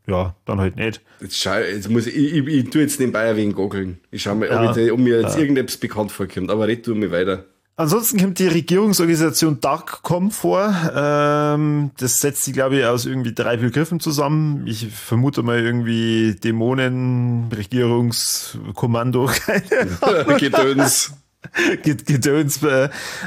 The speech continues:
Speaker 1: ähm, und ja, es ist eine nette kleine Geschichte, wie halt dann der, der Dante, ähm, auch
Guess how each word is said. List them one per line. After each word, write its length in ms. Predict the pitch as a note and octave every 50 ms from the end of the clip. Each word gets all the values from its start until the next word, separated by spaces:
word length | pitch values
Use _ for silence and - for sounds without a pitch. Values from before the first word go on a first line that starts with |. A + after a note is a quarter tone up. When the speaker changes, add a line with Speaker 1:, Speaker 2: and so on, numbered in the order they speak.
| - -
Speaker 1:
ähm, 560 | - C#3 C#3+ C#3+ C#3+ C#3+ C#3+ C#3+ C#3+ D3 D3 -
und 640 | - D3 C#3+ C#3+ C#3 C#3+ C#3 C#3+ C#3+ C3 - - - -
ja, 160 | D3 D#3+ G#3+
es 140 | G#3 F#3+ E3
ist 180 | D3+ C3+ F3 C#3+
eine 100 | E3 D#3
nette 260 | D3+ F3+ F3+ G3+ F3+
kleine 260 | - E3 D3+ D3 D3
Geschichte, 460 | C3+ B2 - G3 G#3 - - G3 F3+
wie 120 | D#3+ D#3+ C#3
halt 140 | C3+ B2+ -
dann 140 | C3 C3
der, 260 | B2 B2 A#2+ A#2+ A#2 A2+
der 300 | A#2 A2 A2 A2 A2 G#2
Dante, 840 | F#2 B2+ B2 D3+ F3+ F3 - E3 D#3 D#3 D3+ D3+ D3 C#3+ C#3 - -
ähm, 520 | B2+ B2+ B2+ B2 B2+ B2 B2 A#2+ A2 - -
auch 600 | - - A2 A#2 A#2+ A2+ - - - - - -